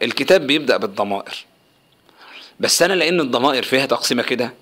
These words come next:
هيقول لك بقى ضمائر التكلم والخطاب والغيبة،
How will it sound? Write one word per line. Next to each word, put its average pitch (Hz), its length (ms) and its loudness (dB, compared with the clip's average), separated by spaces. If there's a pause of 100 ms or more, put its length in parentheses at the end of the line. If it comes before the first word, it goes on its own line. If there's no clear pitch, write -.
(220)
هيقول 120 340 2
لك 110 80 0
بقى 113 200 2
ضمائر 113 300 -2
التكلم 110 760 -4
والخطاب 110 720 0
والغيبة، 113 680 0